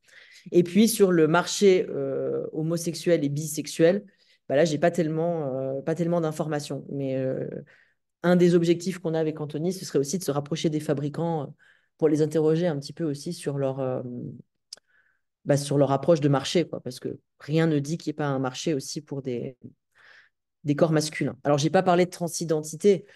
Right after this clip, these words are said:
Euh, en réalité, vous avez toutes les options que vous voulez. Donc, si par exemple, vous vouliez un corps dit féminin, pareil, je devrais mettre des guillemets en fait, mais, euh, si vous voulez un corps dit féminin avec,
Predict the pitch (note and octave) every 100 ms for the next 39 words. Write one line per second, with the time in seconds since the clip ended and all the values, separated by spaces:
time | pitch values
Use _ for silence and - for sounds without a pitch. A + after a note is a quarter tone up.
0 | - _ _ C3 C3 E3 D#3 E3+ D#3 D#3+
1 | G#3+ F3+ F3 D#3+ D#3 D#3+ F#3 E3+ E3+ G#3
2 | G3+ E3 D#3 D3+ D#3+ C#3 C#3 C3 C3+ D#3
3 | F#3 F3+ F3 E3 D3 - _ _ _ C#3+
4 | D#3 D3 E3+ D#3 F3+ F3 F3 D3 C#3+ F#3+
5 | F#3+ D#3 C#3 F#3 - F3+ F3 D#3+ C3 C3
6 | - B2+ B2 C#3 C#3 C3+ D3 C#3 C3+ D3
7 | D#3 C#3 C3 - - A#2+ - _ _ _
8 | _ - C3 B2 A#2+ - - C#3+ D3 D#3
9 | E3+ D#3 F#3 D#3+ F3 F#3+ G3+ F#3+ F#3 E3+
10 | C#3 - D#3 D#3 F3 E3+ -